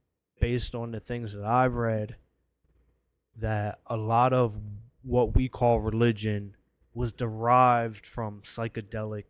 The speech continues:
experiences that our ancient ancestors experienced,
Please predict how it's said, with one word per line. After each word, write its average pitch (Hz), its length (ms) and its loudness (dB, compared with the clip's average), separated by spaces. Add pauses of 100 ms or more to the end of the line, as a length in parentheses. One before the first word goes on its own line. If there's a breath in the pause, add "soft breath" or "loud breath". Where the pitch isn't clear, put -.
(120)
experiences 104 1000 -12
that 101 200 -10
our 104 240 -10
ancient 104 400 -18
ancestors 104 840 -16 (800)
experienced, - 840 -14